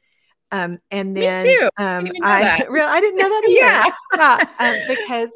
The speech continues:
Speaker 1: you know, I had, I had thought younger, I'd always wanted to teach. Teaching was what I wanted to do. And, and my parents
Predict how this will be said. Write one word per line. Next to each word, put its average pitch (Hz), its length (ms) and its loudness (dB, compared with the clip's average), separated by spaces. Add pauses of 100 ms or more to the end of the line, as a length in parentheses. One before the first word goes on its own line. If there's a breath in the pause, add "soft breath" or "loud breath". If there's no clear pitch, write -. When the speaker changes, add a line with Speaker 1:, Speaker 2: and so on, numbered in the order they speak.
(160)
Speaker 1:
you 226 120 -12
know, 208 180 -6
I 220 120 -4
had, 233 320 -8
I 214 60 -6
had 220 240 -10
thought 208 420 0
younger, 214 400 -6
I'd 202 120 -6
always 202 380 -4
wanted 202 260 -10
to 214 60 -20
teach. - 500 -18
Teaching 214 320 -12
was 196 160 -16
what 185 120 -8
I 185 80 -8
wanted 185 280 -12
to 185 80 -20
do. 175 340 -12 (100)
And, 175 360 -12 (100)
and 185 180 -12
my 180 100 -8
parents 175 640 -14